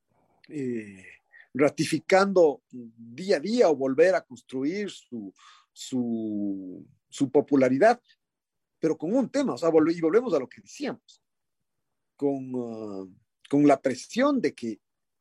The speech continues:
esta etapa de la Copa Libertadores se acaba,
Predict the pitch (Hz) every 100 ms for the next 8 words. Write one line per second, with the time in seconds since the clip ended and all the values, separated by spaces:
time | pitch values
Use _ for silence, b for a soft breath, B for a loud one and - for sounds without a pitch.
0 | - 294 - - 226 - 240 160 135 117
1 | - 240 151 127 117 120 240 240 - -
2 | - - 156 - 269 240